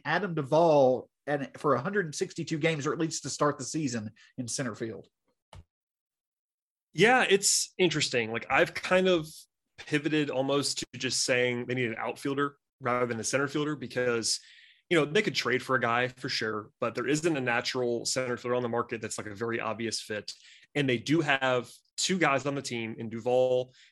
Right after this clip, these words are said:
Speaker 2: and Acuna who can play center field. And Anthopoulos today in his, I mean, his media availability was pretty, you know, cut and dry with, like, right now, Duvall's our center fielder for opening day. And look, look, I don't think that's a great option defensively. I am very pro Adam Duvall. I've been that,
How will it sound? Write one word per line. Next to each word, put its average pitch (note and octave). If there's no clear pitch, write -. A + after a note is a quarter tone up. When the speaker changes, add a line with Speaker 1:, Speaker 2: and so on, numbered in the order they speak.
Speaker 2:
and A#2
Acuna A#2
who A#2
can A#2+
play A#2
center A2
field. -
And A#2
Anthopoulos D3+
today C3
in C3
his, B2+
I B2
mean, B2+
his A#2+
media B2+
availability B2
was A2
pretty, G3+
you C#3+
know, C3+
cut -
and C3
dry B2+
with, A#2+
like, A2+
right A#2+
now, B2
Duvall's A#2
our A2+
center A#2
fielder A2+
for A2+
opening G#2+
day. B2+
And A2+
look, D#3
look, C3
I D3
don't F3+
think G#3+
that's E3
a B2
great B2+
option D#3
defensively. D3+
I E3
am E3+
very C#3
pro C3
Adam C3
Duvall. C3
I've B2
been B2
that, B2